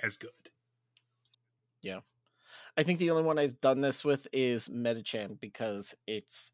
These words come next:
Speaker 2: actually, like, it's super relevant, um, and it's that much better. Like, it's,
Speaker 1: I've also
Speaker 2: it's,
Speaker 1: done it for
Speaker 2: it's a whole
Speaker 1: Sableye.
Speaker 2: big difference. Did I do it? No, I actually was, I wa-,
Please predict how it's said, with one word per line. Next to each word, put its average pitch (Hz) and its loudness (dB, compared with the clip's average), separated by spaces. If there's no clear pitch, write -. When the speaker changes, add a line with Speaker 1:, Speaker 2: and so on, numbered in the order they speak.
Speaker 2:
actually, 104 -8
like, 120 -6
it's 101 -14
super 104 -8
relevant, 92 -6
um, 95 -12
and 117 0
it's 95 -8
that 104 0
much 92 -16
better. - -12
Like, - -12
it's, 92 -16
Speaker 1:
I've 131 -4
also 131 0
Speaker 2:
it's, 123 -4
Speaker 1:
done 123 0
it 110 -8
for 123 -8
Speaker 2:
it's - -8
a 113 0
whole 104 -4
Speaker 1:
Sableye. 101 -4
Speaker 2:
big 87 -10
difference. - -14
Did - -20
I 123 -14
do 139 -14
it? - -18
No, 135 2
I 127 4
actually 143 2
was, 123 -4
I 123 2
wa-, 107 -6